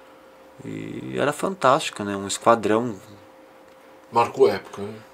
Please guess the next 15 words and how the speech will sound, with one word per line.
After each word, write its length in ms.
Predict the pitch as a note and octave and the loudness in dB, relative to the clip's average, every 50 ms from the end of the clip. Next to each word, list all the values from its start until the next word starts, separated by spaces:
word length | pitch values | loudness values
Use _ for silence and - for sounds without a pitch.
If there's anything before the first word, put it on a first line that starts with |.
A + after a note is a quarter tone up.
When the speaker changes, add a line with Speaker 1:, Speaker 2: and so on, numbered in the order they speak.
| - - | -14 -8
Speaker 1:
É, 180 | F#2+ F2+ F2 G2 | -4 -2 -2 -2
um 120 | G#2 G2 | -2 -4
dos 100 | F2 F#2+ | -6 -4
maiores 280 | G2 F2+ F2+ G2 G#2+ - | -2 0 0 0 0 -2
times 280 | - G#2+ A2 A2 G#2 | -4 -4 -4 -2 2
da 100 | A2 A2 | 2 4
história 380 | G#2 - - - G2+ G2+ A2 A2 | 4 2 0 2 2 4 4 2
junto 220 | G#2+ A#2 A2+ A2 - | 0 -2 -6 -8 -10
com 80 | - | -10
o 20 | - | -8
time 200 | - - A2+ A#2 | -6 -4 0 2
da 80 | A#2 A2 | 2 4
década 260 | A2+ A2 A2+ A#2+ A#2+ | 4 2 2 0 -2
de 140 | A#2+ B2 A#2+ | -4 -6 -6
vinte. 440 | A2 G#2+ G#2 G#2+ G#2 - - - | -6 -6 -8 -8 -10 -12 -14 -14